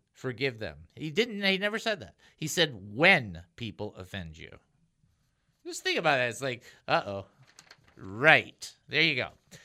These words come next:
Um, I do wanna remind people just a couple of things real quickly.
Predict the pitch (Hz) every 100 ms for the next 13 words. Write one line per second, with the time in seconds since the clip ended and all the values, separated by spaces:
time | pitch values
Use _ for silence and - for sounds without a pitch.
0 | - - 156 156 151 147 143 143 147 156
1 | 139 190 196 190 175 170 175 180 165 180
2 | 175 147 151 139 - 202 202 190 - 165
3 | 147 165 190 196 165 - 151 185